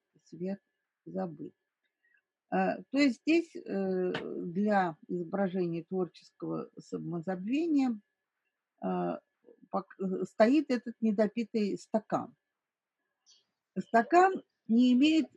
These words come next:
никакого отношения, э,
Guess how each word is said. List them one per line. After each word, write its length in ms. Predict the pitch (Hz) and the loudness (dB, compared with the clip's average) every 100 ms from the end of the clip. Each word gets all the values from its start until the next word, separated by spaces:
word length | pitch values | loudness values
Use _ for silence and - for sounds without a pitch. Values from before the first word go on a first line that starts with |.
| _ | _
никакого 960 | 220 247 302 320 285 - 262 208 170 160 | -2 2 2 4 2 2 2 2 4 2
отношения, 1160 | - 196 - 202 202 - 247 254 269 311 330 - _ _ | 2 -4 -2 -2 -2 -2 0 4 6 6 4 -2 _ _
э, 300 | - 214 208 | -2 0 0